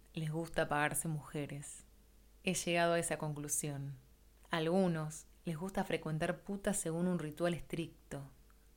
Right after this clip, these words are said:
dinero en efectivo en mano y escenario exacto de la relación previamente acordado. Otros prefieren que aquello se parezca más a una relación. Lo llaman libertinaje.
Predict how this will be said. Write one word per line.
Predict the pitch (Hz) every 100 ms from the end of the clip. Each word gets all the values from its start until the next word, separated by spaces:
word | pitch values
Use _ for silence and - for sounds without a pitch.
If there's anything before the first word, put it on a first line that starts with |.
| -
dinero | 160 160 170
en | 165
efectivo | 151 147 - 160
en | 147
mano | 151 170 190 196 202 208 - -
y | 165
escenario | - 165 165 170
exacto | 160 - 190 196 -
de | 190
la | 160 147
relación | 143 143 - 180 196 208 202
previamente | 180 165 160 160 156 151
acordado. | 151 147 143 139 139 139 143 - - - - - - - -
Otros | 196 185 - 147 - - - -
prefieren | - 170 185 190
que | 190
aquello | 156 160 185 - - 151 - -
se | - 175
parezca | 165 180 -
más | 175 180 196
a |
una | 175
relación. | 151 147 139 - 151 143 139 139 - - - - -
Lo | 165
llaman | - 175 175
libertinaje. | 165 160 156 160 160 147 127 - 143